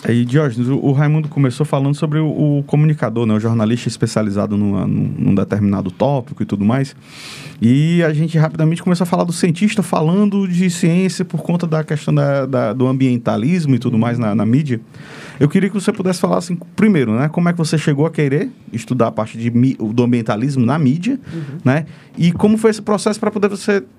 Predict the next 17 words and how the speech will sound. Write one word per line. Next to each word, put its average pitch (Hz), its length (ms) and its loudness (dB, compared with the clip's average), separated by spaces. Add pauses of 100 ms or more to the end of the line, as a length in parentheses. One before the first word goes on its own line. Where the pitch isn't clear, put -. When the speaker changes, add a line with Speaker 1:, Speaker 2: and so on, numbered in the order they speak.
Speaker 1:
tipo 180 240 0
assim, 175 240 0
ó, 160 80 2
como 196 240 0
é, 180 100 -2
como 185 240 0
esse 175 200 0
ambientalismo 175 600 2
é - 20 -4
tratado 139 380 -2
na 131 100 2
mídia, 143 260 0
como 143 180 2
ele 139 100 2
se 139 160 -4
divide 131 600 0
e 135 380 2